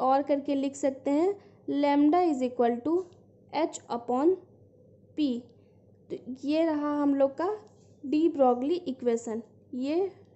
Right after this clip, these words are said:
de Broglie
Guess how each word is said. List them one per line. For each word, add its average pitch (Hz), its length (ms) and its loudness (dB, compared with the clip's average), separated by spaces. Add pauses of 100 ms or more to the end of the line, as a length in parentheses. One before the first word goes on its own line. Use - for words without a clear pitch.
(420)
de 285 140 0 (1900)
Broglie 262 600 -2